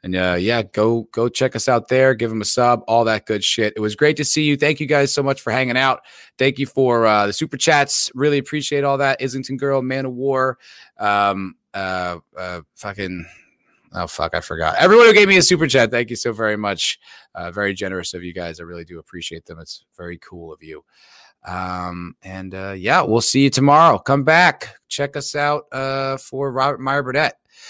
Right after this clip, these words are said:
And we're gonna, w-, like, I think with the last time we had guests, like, we were kind of just talking to the guests. I think 'cause Robert's, like, a, he's a, R M B is, like, a streamer, we're gonna be way more engaged with the chat. So if you guys have questions or you wanna talk to him about anything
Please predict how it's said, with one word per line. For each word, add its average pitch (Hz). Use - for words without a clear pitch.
And 156
we're 165
gonna, 208
w-, 147
like, 147
I 131
think 214
with 202
the 147
last 123
time 143
we 143
had 123
guests, 117
like, 101
we 113
were 117
kind 110
of 104
just 123
talking 117
to 113
the 101
guests. 104
I 127
think 175
'cause 160
Robert's, 120
like, 107
a, 98
he's 110
a, 95
R 107
M 110
B 117
is, 104
like, 101
a 90
streamer, 143
we're 135
gonna 151
be 143
way 127
more 110
engaged 101
with 98
the 90
chat. 85
So 92
if 92
you 110
guys 107
have 98
questions 107
or 92
you 95
wanna 95
talk 98
to 101
him 95
about 90
anything 92